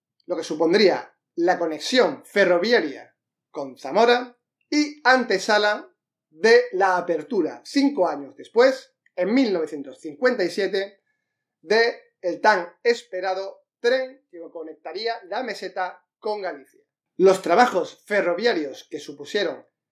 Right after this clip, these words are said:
esta conexión entre la meseta y Galicia supusieron una muy importante inyección de dinero en la zona. Pero también la muerte prematura unos años después,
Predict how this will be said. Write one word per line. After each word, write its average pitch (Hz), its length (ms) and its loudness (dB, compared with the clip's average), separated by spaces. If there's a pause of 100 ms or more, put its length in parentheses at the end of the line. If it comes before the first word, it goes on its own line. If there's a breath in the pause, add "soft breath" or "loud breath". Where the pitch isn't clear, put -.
(160)
esta 240 320 -2
conexión 240 680 -2
entre 160 260 -6
la 143 100 -10
meseta 139 580 -12
y 180 120 -2
Galicia 233 560 -4 (260)
supusieron 254 800 0 (180)
una 247 400 0
muy 214 380 0
importante 190 800 -4
inyección 202 800 -6
de 170 160 -4
dinero 190 600 -4
en 220 180 0
la 175 100 -2
zona. - 320 -18 (800)
Pero 202 240 2
también 269 600 0
la 185 260 0
muerte 226 600 -2 (140)
prematura 180 840 -2
unos 247 340 -4
años 131 280 -12
después, - 600 -2